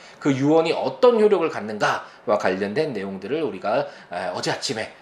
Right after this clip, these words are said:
에, 공부를 했죠. 그래서 오늘 이제 이천십팔 년 오월 십 일, 에, 이제 목요일 아침에, 아, 유언의 효력과 관련된 세 개의 조문을,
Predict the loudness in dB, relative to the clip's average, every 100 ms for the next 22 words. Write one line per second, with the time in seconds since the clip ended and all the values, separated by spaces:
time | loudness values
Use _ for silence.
0 | -14 -14 -12 -14 -8 -6 -4 -4 -6 -10
1 | -14 -4 -2 -2 -6 -6 0 2 2 -4
2 | -14 -6 -4 -4 -2 -2 -2 2 4 4
3 | 0 2 2 2 0 2 0 -4 -20 -20
4 | -16 -14 -10 -10 -10 -12 -16 -2 -2 2
5 | 2 2 -2 -2 -2 -4 -8 -20 -8 -6
6 | -4 -2 2 2 2 0 0 0 -2 -4
7 | -4 -4 -2 -4 -2 -2 -2 -8 -4 0
8 | 0